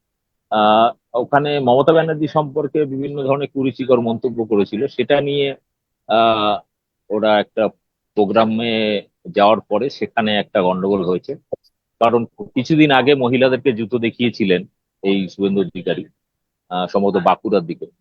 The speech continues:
তো সেই ঘটনার একটা প্রত্যুত্তর দেওয়া হলো এখানে। এখানে মানুষ, আহ, মমতার সমর্থক যারা, তারা তাকে জুতো দেখিয়েছে।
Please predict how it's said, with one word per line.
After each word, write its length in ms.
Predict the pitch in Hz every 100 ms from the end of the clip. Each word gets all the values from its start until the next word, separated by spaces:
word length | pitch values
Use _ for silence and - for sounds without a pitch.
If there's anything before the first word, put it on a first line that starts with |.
| _ _ _ _ _ _ _ _ -
তো 500 | 92 87 85 85 78 _ _ _ _ _ _
সেই 300 | - 147 160
ঘটনার 440 | 139 151 160 156 143
একটা 460 | - 139 123 117 -
প্রত্যুত্তর 600 | - - _ 139 - 120
দেওয়া 280 | 101 110 107
হলো 240 | 98 92
এখানে। 320 | 85 90 90 87 - _ _ _ 143
এখানে 320 | 143 139 135
মানুষ, 320 | 131 131 131 - - _ _ _ _ _ _ _ _ _
আহ, 240 | 110 117 110 _ _
মমতার 260 | 123 120 123
সমর্থক 520 | - 120 117 - 107
যারা, 180 | 113 110
তারা 300 | 107 107 104
তাকে 460 | 95 - 104 101 92 _ _ _ -
জুতো 340 | 92 101 95 - _ _
দেখিয়েছে। 480 | 98 - 90 -